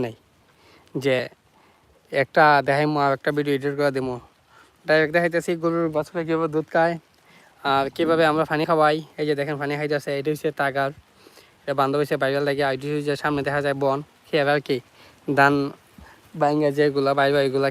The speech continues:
খেয়ে। এই যে দেখেন, বৃষ্টি আইছে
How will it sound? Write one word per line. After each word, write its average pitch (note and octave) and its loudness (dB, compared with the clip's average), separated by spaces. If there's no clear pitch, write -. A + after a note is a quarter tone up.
খেয়ে। C3 -2
এই E3+ 0
যে E3 4
দেখেন, D#3+ 2
বৃষ্টি E3 -2
আইছে D3 2